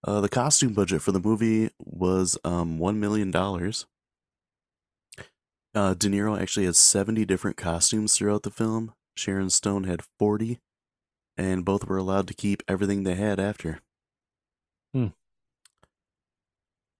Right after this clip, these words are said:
Speaker 1: So, Sharon Stone encouraged Erica Von Tegan, the child actress who played her daughter,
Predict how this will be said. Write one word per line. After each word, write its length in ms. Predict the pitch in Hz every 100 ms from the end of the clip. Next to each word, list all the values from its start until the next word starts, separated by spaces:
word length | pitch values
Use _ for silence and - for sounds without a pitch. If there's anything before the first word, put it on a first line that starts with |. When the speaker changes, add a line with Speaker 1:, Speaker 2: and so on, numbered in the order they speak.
| -
Speaker 1:
So, 680 | - 107 104 101 98 98 - _
Sharon 320 | - 98 151
Stone 420 | 156 120 107 127 -
encouraged 720 | 98 - 98 98 95 92 - -
Erica 400 | 92 101 113 101
Von 280 | 98 98
Tegan, 560 | 90 107 117 120 123 123 _ _ _
the 100 | -
child 400 | 85 - 101 110 -
actress 400 | 73 90 90 -
who 60 | 80
played 260 | - 90
her 100 | 85
daughter, 500 | 80 90 95 98 98